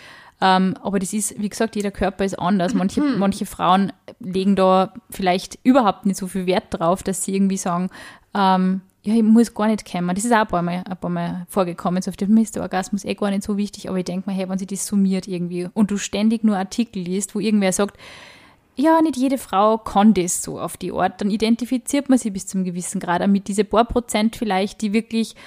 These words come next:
Speaker 1: aus irgendwelchen Gründen keine Orgasmen erleben können.
Speaker 2: Medizinische.
Speaker 1: Aber, aber das ist nämlich wirklich nicht, nicht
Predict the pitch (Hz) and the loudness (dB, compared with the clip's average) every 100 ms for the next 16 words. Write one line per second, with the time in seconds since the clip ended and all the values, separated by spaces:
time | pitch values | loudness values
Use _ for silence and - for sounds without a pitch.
0 | - 208 196 220 208 - 202 214 226 214 | -8 -4 0 2 0 -2 -2 2 2 0
1 | 208 208 190 185 196 - 208 190 185 196 | -2 -2 -2 -2 -4 -2 -4 -2 0 0
2 | 190 196 196 208 160 - 214 208 208 - | 0 -2 0 0 0 -6 -2 2 2 0
3 | 196 196 226 220 214 214 196 - 196 247 | -6 -4 -4 -4 -2 -2 -4 -10 -2 0
4 | 254 190 196 202 - - 196 208 - _ | 0 -4 -6 -6 -10 -2 0 0 -4 _
5 | _ _ - 208 214 214 - | _ _ -2 2 4 4 2